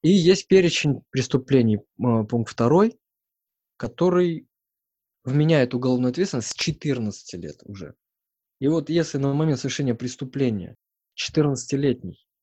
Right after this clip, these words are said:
несовершеннолетний, как бы не соответствует, да, вот четырнадцатилетнему возрасту, то есть он по своему умственному развитию намного, скажем так, моложе, то получается, что он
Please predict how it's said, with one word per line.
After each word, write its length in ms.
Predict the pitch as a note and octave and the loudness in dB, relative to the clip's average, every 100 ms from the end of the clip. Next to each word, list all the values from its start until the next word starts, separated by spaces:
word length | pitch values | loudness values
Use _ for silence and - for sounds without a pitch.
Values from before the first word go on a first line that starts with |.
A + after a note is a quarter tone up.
| - | -6
несовершеннолетний, 1040 | A#2+ - B2 - A#2+ G#2+ G#2 G2+ - G2 _ _ _ _ _ _ | -6 -4 -6 -4 -6 -6 -6 -8 -10 -20 _ _ _ _ _ _
как 220 | - A#2 | -12 -10
бы 300 | A#2 A#2 G#2 - | -6 -4 -6 -4
не 220 | C3+ D3 | -2 0
соответствует, 1000 | - C#3 C3+ E3 A#3 C#4+ - D3+ A#2 G#2 | 0 0 0 -2 -2 -2 -4 -2 -2 -2
да, 180 | D3 D#3 | -2 -2
вот 160 | G#2 | -4
четырнадцатилетнему 1120 | - C3 - D3 B2 G#2+ - A2 G#2 G#2 G#2+ | -4 -4 -2 -2 -2 -8 -10 -8 -8 -6 -8
возрасту, 500 | G#2+ G#2+ F2+ F#2 - | -6 -8 -10 -14 -18
то 160 | F#2 A2 | -10 -8
есть 140 | G#2 | -6
он 180 | A#2 G#2 | -6 -8
по 140 | - A#2+ | -8 -10
своему 320 | - C3 C#3 | -4 -2 -2
умственному 420 | B2 - A#2 A#2 | -4 -4 -2 0
развитию 400 | A#2 A#2 G#2+ G#2+ | -2 -4 -4 -4
намного, 640 | G#2+ A2 A#2 A2 G#2 G2+ - _ _ _ _ - | -2 -2 -4 -4 -6 -8 -12 _ _ _ _ -20
скажем 440 | - A#2+ G#2+ G#2+ | -6 -4 -2 -4
так, 220 | G2+ G2+ | -4 -6
моложе, 680 | G#2+ B2 C#3 C3+ F#2 - - - _ _ _ _ _ _ _ _ - | -2 0 0 -2 -6 -10 -14 -20 _ _ _ _ _ _ _ _ -8
то 160 | B2+ | -8
получается, 680 | B2 C3 B2+ F#3 G3+ G3 C#3 | -4 -4 -2 0 0 0 -6
что 580 | A#2+ - C3 B2 A2+ - _ _ | -10 -8 -4 -2 -4 -8 _ _
он 280 | C3+ C3+ | -4 -2